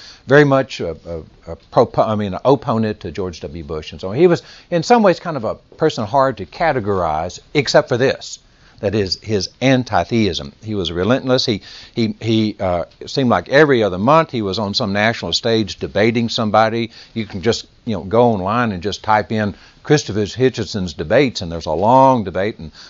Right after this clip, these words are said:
a lot of these very well-known s-, Christians have, uh, gone on stage and debated him. And I think it was in two thousand nine he was on our campus at Samford, and, uh, he had a debate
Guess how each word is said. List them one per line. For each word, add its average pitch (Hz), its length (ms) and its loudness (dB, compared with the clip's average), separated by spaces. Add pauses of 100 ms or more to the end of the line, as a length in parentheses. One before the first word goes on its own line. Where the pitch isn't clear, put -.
a 95 60 -2
lot 104 80 6
of 107 80 2
these 104 160 -2
very 101 240 0
well-known 95 600 0
s-, - 180 -14 (180)
Christians 107 600 -2
have, 76 240 -10
uh, - 240 -20 (460)
gone 101 220 2
on 107 160 0
stage 110 400 -2
and 98 100 -8
debated 92 380 -6
him. 98 160 -6
And 92 160 -6 (340)
I 90 100 -6
think 107 200 -6
it - 60 -8
was 87 120 -10
in 87 120 -10
two 110 180 -4
thousand 95 420 2
nine 123 300 -2
he 98 140 -4
was 98 180 -4
on 104 180 -6
our 117 180 -4
campus 175 440 -6
at 85 120 -8
Samford, - 520 -8
and, 73 240 -16 (400)
uh, 78 320 -14 (220)
he 87 140 -14
had 85 180 -8
a 82 60 -8
debate 87 440 -2